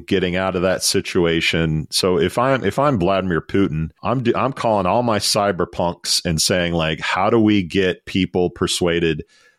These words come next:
to get Trump in office?" He's also been very anti-nato in many respects. So, like,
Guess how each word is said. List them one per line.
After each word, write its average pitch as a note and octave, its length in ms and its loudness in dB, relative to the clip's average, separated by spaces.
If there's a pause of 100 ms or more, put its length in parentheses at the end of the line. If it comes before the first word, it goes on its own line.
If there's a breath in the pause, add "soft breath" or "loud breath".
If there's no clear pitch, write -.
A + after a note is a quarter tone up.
(120 soft breath)
to - 120 -4
get F2 200 -2
Trump E2+ 300 -4
in E2 100 0
office?" - 480 -4
He's F2+ 180 0
also F#2 340 0
been E2 200 -2
very E2+ 320 0
anti-nato E2+ 960 0 (140 soft breath)
in F2 160 0
many F2+ 180 0
respects. G2+ 540 -2
So, F#2 280 0
like, F2+ 440 -2